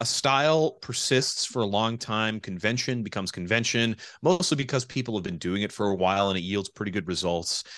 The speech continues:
And it generates some competitive play, and there's some, uh, certain terms of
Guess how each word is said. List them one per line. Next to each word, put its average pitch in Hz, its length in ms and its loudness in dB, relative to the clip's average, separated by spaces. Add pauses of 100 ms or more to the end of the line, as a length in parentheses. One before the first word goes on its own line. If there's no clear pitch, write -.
(220)
And 101 340 0
it 101 140 -6
generates 131 540 2
some 107 80 -6
competitive 98 540 -4
play, 101 520 4
and 90 320 -2
there's 87 240 -4
some, 95 440 -4 (120)
uh, 107 180 -4
certain 131 280 -2
terms 139 360 -4
of 107 80 -4